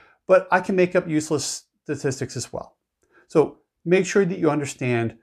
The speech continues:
the raw data behind that. A big one we're having is, you know, assault weapons and weapons of war. You know, we have to ban the A R fifteen because it is a weapon of war.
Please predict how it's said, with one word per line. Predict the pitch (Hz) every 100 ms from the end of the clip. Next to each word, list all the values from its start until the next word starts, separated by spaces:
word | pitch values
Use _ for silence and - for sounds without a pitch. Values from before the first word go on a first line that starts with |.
| _
the | 123
raw | 113 127
data | 127 117 113
behind | 113 104 - 92 78
that. | - - _ _ _ _ _ -
A | 139
big | - 208 220
one | 196 202 190
we're | 156
having | 143 127 127 123
is, | 110 - _ _ _ _ _ _ _ _
you | 143
know, | 113 - _ _
assault | 135 - 196 202 202
weapons | 151 151 151 143 -
and | 120 110 101
weapons | 143 165 165 160
of | 127
war. | 104 76 - _ _ _ _ _ _ _
You | 104
know, | 95 127
we | 165
have | 226 214 208
to | 175
ban | 160 143 131 123 - _
the | 127 -
A | 175
R | 185 165
fifteen | - 143 - 123 117
because | 107 123 113
it | - 156
is | 160
a | 156
weapon | 117 107 113
of | 101
war. | 98 85 -